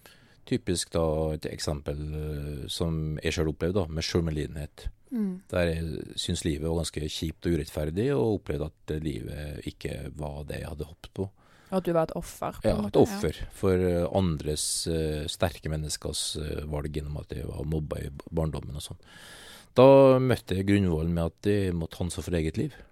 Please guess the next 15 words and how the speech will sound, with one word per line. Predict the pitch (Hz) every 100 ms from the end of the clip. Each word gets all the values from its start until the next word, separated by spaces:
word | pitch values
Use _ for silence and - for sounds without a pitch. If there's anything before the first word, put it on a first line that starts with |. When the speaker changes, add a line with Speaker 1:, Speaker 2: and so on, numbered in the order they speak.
| _ _ -
Speaker 1:
Jeg | 104
kunne | - 87
ikke | 76 95 98 95 - - - _
bestemme | - - 92 90
hva | 82
jeg | 90
møtte, | - - 151
men | 143 123
jeg | 113
måtte | 104 - _
bestemme | - - 92
hvordan | 87 80
jeg | 90
møtte | 95 -
det. | 78